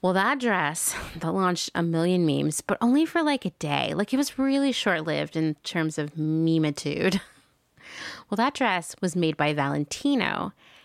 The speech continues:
and it was polyester.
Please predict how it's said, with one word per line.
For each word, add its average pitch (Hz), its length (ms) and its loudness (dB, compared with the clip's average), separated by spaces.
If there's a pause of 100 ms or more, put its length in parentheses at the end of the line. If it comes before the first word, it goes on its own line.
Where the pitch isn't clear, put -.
(140)
and 220 200 0
it 254 100 2
was 269 220 -2 (120)
polyester. 196 1600 -2